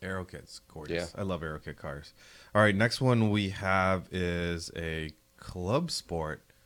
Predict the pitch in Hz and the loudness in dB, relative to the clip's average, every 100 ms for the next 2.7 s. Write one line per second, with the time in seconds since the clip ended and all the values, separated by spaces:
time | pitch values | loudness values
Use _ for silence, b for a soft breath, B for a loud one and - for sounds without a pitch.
0 | b b - 82 80 80 80 92 110 - | b b -12 -8 -6 -6 -4 -6 -8 -16
1 | b b b b _ _ _ - 85 80 | b b b b _ _ _ -10 -8 -8
2 | 78 73 76 73 90 131 127 | -10 -12 -14 -10 -6 -6 -6